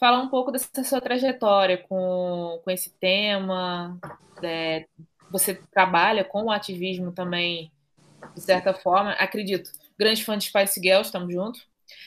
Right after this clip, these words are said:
<laughs> mas, acri-, é, se não,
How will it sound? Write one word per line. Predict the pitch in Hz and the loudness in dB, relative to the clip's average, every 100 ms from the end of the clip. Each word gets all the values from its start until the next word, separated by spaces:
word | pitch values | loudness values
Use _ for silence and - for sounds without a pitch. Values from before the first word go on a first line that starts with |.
| - | -12
<laughs> | - - 254 - - 254 - - - 262 202 | -6 2 4 4 0 -12 -18 -18 -18 -16 -2
mas, | 208 202 202 208 202 - | 2 4 4 2 -4 0
acri-, | 208 - 233 - | 0 0 -6 0
é, | 208 202 202 196 196 - _ _ _ _ _ - | 4 6 6 4 2 -4 _ _ _ _ _ -16
se | 294 | -10
não, | 440 | -10